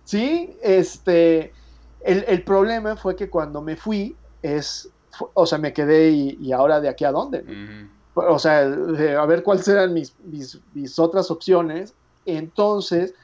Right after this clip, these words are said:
Speaker 1: afortunadamente, algunos amigos míos de la prepa se habían ido a estudiar comunicación.
Speaker 2: Ujú.
Speaker 1: Entonces, me platicaban, eh,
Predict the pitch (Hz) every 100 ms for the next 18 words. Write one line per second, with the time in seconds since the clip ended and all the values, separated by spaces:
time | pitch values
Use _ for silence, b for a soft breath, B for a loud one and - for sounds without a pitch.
0 | b b _ - 156 - 196 185 196 220
1 | 240 247 233 214 202 220 - - 156 165
2 | 190 202 190 196 190 190 180 175 185 180
3 | 185 170 151 156 _ _ _ _ - 165
4 | 147 160 165 165 160 156 - 147 151 143
5 | - 147 151 156 165 190 185 185 _ _
6 | _ 110 101 98 _ _ _ - 165 175
7 | 165 185 185 - b b b 165 165 165
8 | 160 165 185 175 170 175 - - 160 147
9 | 135 135 131 139